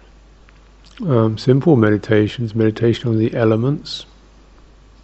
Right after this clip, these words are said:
These are particular properties or propensities that we can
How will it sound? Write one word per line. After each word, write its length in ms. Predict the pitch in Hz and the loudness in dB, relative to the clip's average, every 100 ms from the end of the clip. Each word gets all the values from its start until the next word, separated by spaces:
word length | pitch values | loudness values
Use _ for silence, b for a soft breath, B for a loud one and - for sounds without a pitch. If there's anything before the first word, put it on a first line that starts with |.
| - - - | -20 -14 0
These 240 | 123 113 | 0 2
are 180 | 123 117 | 2 0
particular 800 | 113 - 135 - 123 113 113 104 B B B B B B B B - | -2 -4 -2 -2 0 2 2 -2 B B B B B B B B -4
properties 640 | 135 120 120 113 110 107 | -2 0 0 2 2 2
or 80 | 117 | -4
propensities 960 | - 110 - 120 117 113 - 107 101 - | -6 -4 0 -2 -2 -6 -2 0 -2 -6
that 140 | 120 | -8
we 260 | 120 107 104 | -4 -4 -4
can 420 | - 110 104 | -4 -4 -4